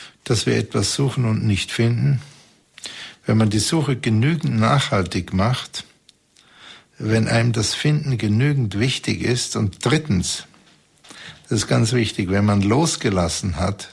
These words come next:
das heißt, wenn man nicht mehr glaubt, es zu finden, dann ergibt es sich ziemlich häufig, dass mitten in einer anderen Situation, in einer anderen Handlung,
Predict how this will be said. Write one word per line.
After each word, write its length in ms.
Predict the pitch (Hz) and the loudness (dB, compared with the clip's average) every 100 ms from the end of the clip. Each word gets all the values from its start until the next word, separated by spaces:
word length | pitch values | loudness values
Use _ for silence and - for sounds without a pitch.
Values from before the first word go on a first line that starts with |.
| _ - | _ -6
das 200 | 98 113 | -4 0
heißt, 320 | 107 95 - | 0 -2 -2
wenn 180 | 104 104 | 0 2
man 220 | 101 104 | 4 4
nicht 280 | 139 - - | 2 0 0
mehr 140 | 110 | 2
glaubt, 420 | 107 107 117 - | 2 2 0 -4
es 240 | 117 98 - | -4 -4 -4
zu 120 | 104 | -6
finden, 500 | - 82 76 113 131 - _ - - - - - - - - | -4 -6 -2 -2 -2 -6 _ -16 -12 -12 -12 -16 -20 -20 -4
dann 180 | 123 123 | 0 0
ergibt 380 | 120 151 151 135 | 0 -2 -2 -6
es 140 | - | -4
sich 220 | 120 - | -4 -6
ziemlich 360 | - 180 170 - | -2 0 2 0
häufig, 600 | 113 107 104 165 - - - - - - - - | 0 -2 -2 -6 -6 -12 -20 -20 -20 -20 -20 -4
dass 240 | 123 - | -4 0
mitten 360 | 123 160 - 151 | 2 0 0 0
in 160 | 135 | 0
einer 240 | 120 113 107 | 2 2 4
anderen 300 | 135 135 107 | 4 4 2
Situation, 720 | - 117 - 101 - 120 117 | 0 -4 0 -2 0 2 2
in 120 | 104 | 4
einer 220 | 101 95 | 4 2
anderen 340 | 101 107 92 82 | 2 2 2 2
Handlung, 460 | 110 110 120 110 | 2 4 2 2